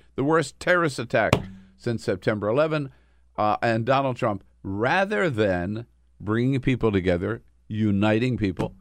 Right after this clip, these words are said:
Donald Trump blames Chuck Schumer,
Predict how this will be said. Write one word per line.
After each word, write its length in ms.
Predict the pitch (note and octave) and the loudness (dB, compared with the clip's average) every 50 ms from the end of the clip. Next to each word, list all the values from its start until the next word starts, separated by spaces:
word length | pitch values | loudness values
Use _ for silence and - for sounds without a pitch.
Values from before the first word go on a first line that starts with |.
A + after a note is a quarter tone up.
| - _ _ _ _ | -20 _ _ _ _
Donald 320 | G2 A#2+ B2 C3+ C#3+ C#3 B2+ | 0 0 2 2 2 0 0
Trump 280 | - B2+ A2+ G#2+ G2+ - _ _ _ _ _ _ - _ | 0 0 0 0 -2 -6 _ _ _ _ _ _ -14 _
blames 720 | - A#2 B2+ D3 E3 F3 D#3+ C3+ C3 C3 C3 B2+ - - - _ _ _ _ _ _ | 0 2 4 4 4 4 4 2 2 0 -2 -4 -6 -12 -20 _ _ _ _ _ _
Chuck 340 | - - F#3 F#3+ - - - | 0 2 2 2 2 -4 -10
Schumer, 800 | - - - - D3 E3+ F#3+ F#3 D#3+ B2 G#2+ A2 A2+ C#3 D3+ | -8 -8 0 2 2 4 4 4 2 2 4 4 2 0 -2